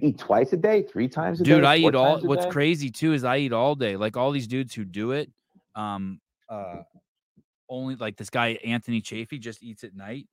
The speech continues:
Speaker 2: But, like, my wife always has a pan on the stove now with a piece of meat in it. So it's, and it's usually a ribeye. It's usually two ribeyes.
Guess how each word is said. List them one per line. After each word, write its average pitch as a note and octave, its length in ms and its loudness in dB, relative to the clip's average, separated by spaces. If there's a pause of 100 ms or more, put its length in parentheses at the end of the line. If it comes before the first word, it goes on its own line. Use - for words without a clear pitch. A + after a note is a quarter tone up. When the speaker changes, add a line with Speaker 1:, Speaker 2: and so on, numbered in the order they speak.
(360)
Speaker 2:
But, B2 100 0
like, A2+ 220 -2
my B2+ 220 4
wife C#3+ 200 6 (100)
always C3 400 2
has C3 220 -6
a G#2 60 -8
pan F#2+ 680 -8 (480)
on A2 180 2
the A2+ 80 2
stove A2 400 0
now C#3+ 320 0
with G#2 220 -14
a F#2 40 -14
piece A#2 280 -10
of F#2+ 80 -6
meat A#2+ 260 0
in G2 60 -4
it. D2 160 -10 (640)
So G#2+ 160 2
it's, - 160 0
and G#2+ 180 0
it's F#2+ 140 -4
usually A2+ 360 4
a G2+ 40 4
ribeye. F#2+ 500 2
It's F2 140 -10
usually B2+ 300 2
two C3+ 240 2
ribeyes. E2+ 480 0